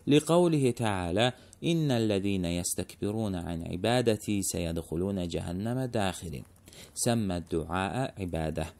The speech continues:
Və qad madal hadis, "Əd-duau huvəl ibadə." Və bu ayədə görürsüz, ayənin əvvəlində deyir ki, Rəbbiniz buyurdu, "Mənə dua edin, sizə cavab verim." Hə, şübhəsiz ki,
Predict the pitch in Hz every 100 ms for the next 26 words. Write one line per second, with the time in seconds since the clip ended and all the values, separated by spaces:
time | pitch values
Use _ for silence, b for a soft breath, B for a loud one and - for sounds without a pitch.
0 | B B B 90 - 90 87 92 98 82
1 | 82 82 82 113 - 90 85 80 87 95
2 | - 117 120 B B - 131 113 87 78
3 | 78 78 76 71 73 - B - 101 120
4 | - 117 92 90 104 98 95 - 120 -
5 | 98 95 104 98 92 92 95 92 92 92
6 | 107 117 123 B B - 107 104 101 104
7 | 113 110 98 101 101 98 95 98 120 131
8 | 127 - - 113 113 117 113 113 113 117
9 | - 110 107 113 135 151 151 - - -
10 | 113 117 117 113 117 113 110 113 117 127
11 | 156 160 - b b - - - - -
12 | - _ - 113 - 117 110 110 110 139
13 | 127 - 101